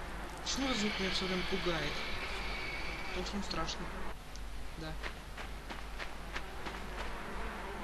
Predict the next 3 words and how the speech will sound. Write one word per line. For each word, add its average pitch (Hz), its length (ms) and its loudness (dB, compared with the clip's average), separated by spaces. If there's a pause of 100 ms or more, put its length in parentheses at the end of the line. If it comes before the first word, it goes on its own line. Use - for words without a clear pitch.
(3500)
Ну 190 60 0
что-то 208 280 0
сделать. 196 600 2